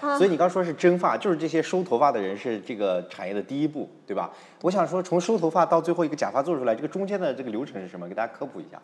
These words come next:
Speaker 1: 啊，一般情况下，我们公司，呃，工厂做的话，都是采购外边成品的原材料。那么从小，我们小的时候就接触那些走街串巷收头发的，他们一般情况下收的是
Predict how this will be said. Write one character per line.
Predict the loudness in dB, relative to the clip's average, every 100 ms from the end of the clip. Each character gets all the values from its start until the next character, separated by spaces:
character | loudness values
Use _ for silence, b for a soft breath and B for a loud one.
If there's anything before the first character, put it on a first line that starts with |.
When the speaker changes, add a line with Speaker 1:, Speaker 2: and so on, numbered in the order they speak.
| _
Speaker 1:
啊， | -10 -8 -6 -2
一 | -2
般 | 2 0
情 | 0
况 | 0
下， | 0
我 | -2
们 | -4 -4
公 | -4
司， | -4 -4 -6 B B B _
呃， | -10 -10
工 | -4 -2
厂 | -2 -2
做 | -2
的 | -2
话， | -4 -6
都 | -6
是 | -10
采 | -8 -6
购 | -4
外 | -2
边 | -2
成 | -2 2 6
品 | 6 6
的 | 4 2
原 | 0
材 | -4 -4
料。 | -2 -2 B B
那 | 0 4
么 | 4 2 B B B B
从 | 0 4
小， | 6 6 6
我 |
们 | 2 -2 -4
小 | -2 -2
的 | -2
时 | 0
候 | 0
就 | 0
接 | -2 -2
触 | 0
那 | -2 -2
些 |
走 | -2 -2
街 | -2 -2
串 | 0
巷 | 0 -4
收 | -4 -4
头 | -4 -4
发 | -4
的， | -4
他 | -6 -6
们 | -4 -4
一 | -4
般 | -2 -2
情 | -2
况 | -4
下 | -2
收 | -2
的 | -2
是 | -6